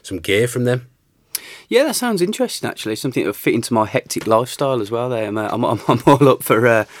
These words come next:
Speaker 2: I'm all up for getting some free clothes sent to me as well. So if there's any more of that.
Speaker 1: Yeah, I mean, basically all you gotta do to get started with Stitch Fix and support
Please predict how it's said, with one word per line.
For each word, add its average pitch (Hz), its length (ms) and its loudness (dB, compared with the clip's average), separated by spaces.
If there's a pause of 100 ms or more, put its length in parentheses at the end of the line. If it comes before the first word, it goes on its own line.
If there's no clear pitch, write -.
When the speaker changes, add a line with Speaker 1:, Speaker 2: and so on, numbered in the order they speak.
(140)
Speaker 2:
I'm 139 80 0
all 147 140 6
up - 80 -2
for 127 80 2
getting - 200 0
some 120 140 -2
free 120 220 0
clothes 117 320 -2
sent - 220 -6
to - 100 -8
me 92 80 -6
as 98 80 -10
well. 113 160 0
So 113 160 -6
if 101 120 -8
there's 107 100 -8
any 110 140 -4
more 107 180 -4
of 98 80 -6
that. 95 180 -4 (380)
Speaker 1:
Yeah, 123 340 2
I 117 60 -2
mean, 110 320 -2 (160)
basically 127 320 0
all 101 100 2
you 95 80 -2
gotta 87 120 0
do 82 180 0
to - 100 -12
get 92 160 -6
started 92 320 -2
with 82 80 -6
Stitch - 340 -8
Fix 85 340 -10
and 85 100 -12
support 82 400 -6